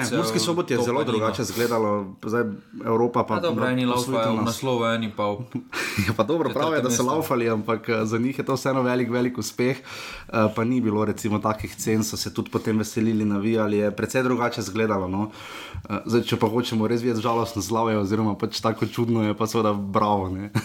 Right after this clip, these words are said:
Speaker 1: <laughs> Upam, da to ni napoved njihove siceršnje bizarnosti, ki se bo pa zgodila, ko, ko bodo zdaj prišli v prvo ligo. Ljubljana bo po desetih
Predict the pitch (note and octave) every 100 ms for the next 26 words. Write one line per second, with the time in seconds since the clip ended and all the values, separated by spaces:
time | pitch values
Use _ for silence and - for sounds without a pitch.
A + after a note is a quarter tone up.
0 | A2 - D#3+ - E3+ - D3 C#3+ - -
1 | D#3+ C3 B2+ C#3+ C#3+ C3+ B2+ D#3 D3 C3+
2 | B2 - - C3 C3 C3 A#2 A2+ G#2+ B2+
3 | B2+ B2+ G#2+ A2+ A2+ A#2+ A#2+ G#2 - G#2+
4 | - A2 A2 G2+ A#2 A2 A2+ A2+ A#2 A2+
5 | G#2+ - A2+ G#2 G#2 G2 G#2+ G#2+ - A2+
6 | G#2+ A#2 A2 A2 A2+ A2 G2+ A2 A2+ G#2+
7 | G#2 G2 - - - - - G#2+ G#2+